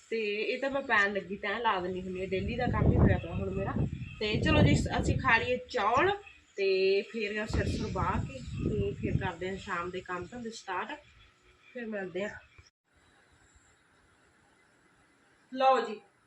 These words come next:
ਮੀਂਹ ਕਾਹਦਾ ਪਿਆ, ਮੌਸਮ ਠੰਡਾ ਹੋ ਗਿਆ। ਤੇ, ਤੇ ਕੰਬਲ ਵੈਸੇ ਕੱਢ ਰੱਖਿਆ, ਕੰਬਲ ਦੋ, ਤੇ ਜਸ਼ਨ ਤੇ ਜਸ਼ਨ ਦੇ ਡੈਡੀ ਨੇ ਕੱਢ ਰੱਖਿਆ ਕੰਬਲ। ਤੇ ਛਾੜ ਰਹਿੰਦੇ ਸੀ ਚੜਾਉਣ ਵਾਲੇ।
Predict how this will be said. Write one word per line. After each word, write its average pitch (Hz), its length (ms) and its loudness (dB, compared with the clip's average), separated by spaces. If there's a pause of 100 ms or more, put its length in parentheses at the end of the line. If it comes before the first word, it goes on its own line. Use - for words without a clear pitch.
(260)
ਮੀਂਹ 262 280 -4
ਕਾਹਦਾ 285 260 6
ਪਿਆ, 240 320 2
ਮੌਸਮ 240 480 -4
ਠੰਡਾ 247 300 -2
ਹੋ 196 180 -6
ਗਿਆ। 220 280 -6 (140)
ਤੇ, 214 140 -8 (1200)
ਤੇ 214 200 -2
ਕੰਬਲ 226 400 -2 (340)
ਵੈਸੇ 294 260 -4
ਕੱਢ 214 300 2
ਰੱਖਿਆ, 269 240 -6
ਕੰਬਲ 208 300 -6
ਦੋ, 208 160 -6
ਤੇ 202 320 -6
ਜਸ਼ਨ 254 400 -8
ਤੇ 233 120 -8
ਜਸ਼ਨ 240 300 -10
ਦੇ 247 120 -8
ਡੈਡੀ 196 240 -6
ਨੇ 202 120 -10
ਕੱਢ - 220 -12
ਰੱਖਿਆ 214 260 -10
ਕੰਬਲ। 202 400 -12 (560)
ਤੇ 180 420 -4 (220)
ਛਾੜ 240 400 2
ਰਹਿੰਦੇ 202 320 -2
ਸੀ 254 120 -12
ਚੜਾਉਣ 233 360 -6
ਵਾਲੇ। - 220 -10